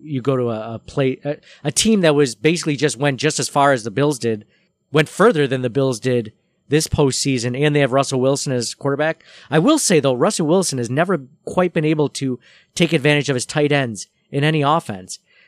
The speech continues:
because it feels like, you know, they had Jimmy Graham for a couple seasons. Jimmy Graham did basically nothing, and, uh, it was a big drop-off from his time there in, uh, New Orleans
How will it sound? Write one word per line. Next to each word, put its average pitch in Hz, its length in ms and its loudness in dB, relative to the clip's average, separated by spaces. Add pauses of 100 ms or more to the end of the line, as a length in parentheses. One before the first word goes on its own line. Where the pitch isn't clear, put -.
(120)
because 139 180 0
it 143 80 -2
feels 190 320 -2
like, 139 240 0
you 143 60 -2
know, 127 80 0
they 147 140 2
had 190 140 0
Jimmy 165 220 0
Graham 135 300 0
for 151 80 -2
a 139 40 -2
couple 151 200 -2
seasons. 139 340 -6
Jimmy 139 160 -2
Graham 131 240 -2
did 113 140 -8
basically 127 340 -4
nothing, 120 560 -6 (500)
and, 123 320 -2
uh, 113 240 -2
it 120 40 -4
was 127 180 -2
a 113 40 -6
big 131 200 -4
drop-off 120 580 -2
from 127 160 -2
his 120 120 -6
time 127 460 -4
there 120 300 -2
in, 120 300 -6
uh, 107 160 -6
New 113 160 -4
Orleans 113 560 -2